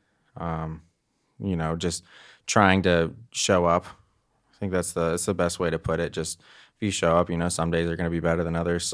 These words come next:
Uh, some days you're not gonna make anything good at all. And then, you know, some days you'll make a really cool thing.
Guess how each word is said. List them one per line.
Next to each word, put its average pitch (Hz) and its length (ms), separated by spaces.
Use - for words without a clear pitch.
Uh, 82 140
some 98 220
days 90 220
you're 87 100
not 82 160
gonna 87 180
make 85 220
anything 90 520
good 85 140
at 85 100
all. 92 240
And 90 120
then, 82 160
you 85 60
know, 80 280
some 80 240
days 82 200
you'll 87 140
make 85 260
a 80 160
really 98 180
cool 120 220
thing. 64 320